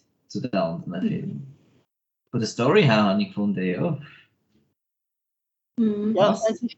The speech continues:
Speaker 3: es ist konsequent, spielt in den fünfziger, also sind die Russen die Bösen.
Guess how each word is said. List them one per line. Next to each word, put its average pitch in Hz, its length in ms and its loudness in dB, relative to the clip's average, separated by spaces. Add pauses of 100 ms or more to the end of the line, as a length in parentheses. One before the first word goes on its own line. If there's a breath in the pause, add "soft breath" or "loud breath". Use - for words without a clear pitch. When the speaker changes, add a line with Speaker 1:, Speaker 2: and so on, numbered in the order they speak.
Speaker 3:
es 226 140 -6
ist 247 140 0
konsequent, 220 680 0
spielt 220 240 4
in 220 80 -4
den 202 80 -8
fünfziger, 233 440 2
also 208 240 -2
sind 202 280 -4
die 190 60 -2
Russen 233 340 0
die 233 100 -2
Bösen. 190 440 2